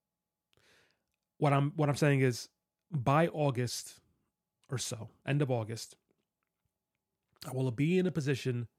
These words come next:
to say, "This is sustainable, this is going to work, or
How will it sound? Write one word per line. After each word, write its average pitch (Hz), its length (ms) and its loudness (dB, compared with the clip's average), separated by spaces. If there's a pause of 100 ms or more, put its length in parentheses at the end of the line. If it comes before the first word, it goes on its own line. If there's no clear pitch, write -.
(100)
to - 80 -6
say, 117 480 -2 (1400)
"This - 180 -2
is 117 100 -4
sustainable, 151 720 0 (500)
this 135 160 -4
is 123 100 -4
going 123 280 -2
to 147 100 -2
work, 151 360 -4 (720)
or 127 520 0